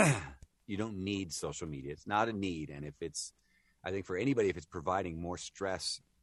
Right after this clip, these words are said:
than it is productivity, then, uh, you should probably cut down, cut back, or cut it out completely. You know, it just depends. It's, it's all about the person. I would never encourage somebody like you,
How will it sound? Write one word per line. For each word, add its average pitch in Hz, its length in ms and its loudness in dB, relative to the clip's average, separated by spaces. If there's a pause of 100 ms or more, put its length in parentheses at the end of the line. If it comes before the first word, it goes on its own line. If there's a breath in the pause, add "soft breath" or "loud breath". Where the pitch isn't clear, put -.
(280)
than 98 260 2
it 85 100 -2
is 87 460 0 (280)
productivity, 80 880 0
then, 78 360 -6
uh, 71 380 -8 (220)
you 78 160 -14
should - 160 -14
probably 78 560 -4
cut - 200 -10
down, 80 340 -6
cut 73 260 -12
back, 85 380 -6
or 64 240 -10 (100)
cut 80 140 -6
it 76 100 -4
out 76 240 -6
completely. 71 720 -10 (1400 soft breath)
You 73 80 -8
know, 65 180 -14 (140)
it - 120 -12
just 82 140 -12
depends. 80 380 -6
It's, - 160 -14
it's 80 240 -6
all 92 140 2
about 87 260 2
the 80 80 -10
person. 73 320 -4
I 69 100 -6
would 80 120 -4
never 95 200 4
encourage 85 340 2
somebody 82 220 -2
like 73 180 -4
you, 76 100 -6